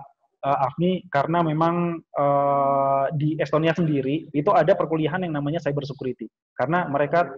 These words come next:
yakin bahwa dengan meng-, eh, mengonlinekan semua public services, tidak ter-,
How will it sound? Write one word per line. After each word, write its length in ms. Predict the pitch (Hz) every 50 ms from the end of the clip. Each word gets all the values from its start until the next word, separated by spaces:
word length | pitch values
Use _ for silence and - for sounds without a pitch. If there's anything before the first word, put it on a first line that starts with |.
| - -
yakin 480 | 147 127 117 - - 190 185 175 165 165 -
bahwa 480 | 143 135 135 131 131 143 151 143 147 147 - - - - 135
dengan 320 | 151 151 160 175 180 175
meng-, 480 | 160 151 147 147 143 143 135 131 127 -
eh, 300 | - - - 139 135 135
mengonlinekan 640 | 143 143 143 156 160 156 156 160 160 - 170 170 160
semua 240 | 151 147 143 135 127
public 320 | - 131 135 143 131 -
services, 480 | 120 120 - - 127 117 - 131 131 - _ _ _ _ _ -
tidak 320 | 143 143 151 139 143 143
ter-, 200 | - 143 143 139